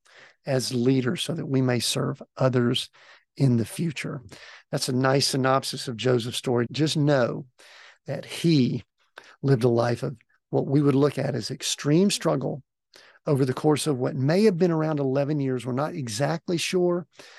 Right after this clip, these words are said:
He was struggled through eleven years, and then he was elevated from a prisoner <laughs> to a prime minister in a matter of what appears to be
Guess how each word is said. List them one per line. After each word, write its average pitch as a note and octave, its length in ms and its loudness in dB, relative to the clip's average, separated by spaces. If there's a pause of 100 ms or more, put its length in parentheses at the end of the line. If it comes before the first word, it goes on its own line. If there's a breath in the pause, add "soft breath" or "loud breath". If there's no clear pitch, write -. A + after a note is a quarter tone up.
(300 loud breath)
He C#3 100 -4
was A#2 140 -2
struggled E3+ 500 0
through E3 120 0
eleven D3+ 300 0
years, C3 240 -2
and C3+ 260 -2
then D#3 120 0
he D#3+ 180 -2
was F#3 200 0
elevated D#3+ 560 -2
from B2 140 -4
a A#2 60 -8
prisoner A3+ 760 0 (260)
<laughs> - 280 -6
to D3 180 -2
a C3 40 -2
prime F3 520 -2
minister D#3 560 0 (480 loud breath)
in E3 120 4
a D#3 60 6
matter E3 420 4
of C#3 100 4
what D3+ 120 6
appears B3+ 480 2
to F#3+ 100 -2
be B2+ 360 -2